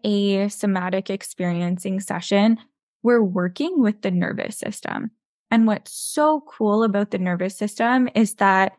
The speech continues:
it doesn't actually communicate through the verbal language like you and I are, or the three of us are communicating right now, right? Like, we're talking with each other through words. And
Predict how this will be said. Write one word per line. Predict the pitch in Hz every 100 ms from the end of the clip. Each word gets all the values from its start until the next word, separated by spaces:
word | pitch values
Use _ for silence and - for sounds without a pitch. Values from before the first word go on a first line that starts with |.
| _ _ -
it | 214
doesn't | 208 208 330 -
actually | 185 190 - - 214 214 214 208 202 202
communicate | - 220 190 175 170 196 - 262 294 -
through | - 202 196
the | 202
verbal | 180 175 202 185
language | 170 175 190 226 277 226
like | 214 202
you | 190 196
and | 196 185
I | 170 180 180
are, | 180 - 180 180 175 175 - -
or | 208
the | 185
three | 196 - 190
of | 185 175
us | 196 -
are | 180 170 - - 208
communicating | - 208 190 202 - 180 180
right | 170 113 -
now, | 87 76 - _ -
right? | 190 180 233
Like, | 214 196 - _ _ _
we're | 196 196
talking | - - 170 175 185 190
with | 185 190
each | 196 190 -
other | 180 185 180 180
through | - 196 185 170
words. | 165 160 156 165 247 277 - - _ _ _ -
And | 240 233 220 214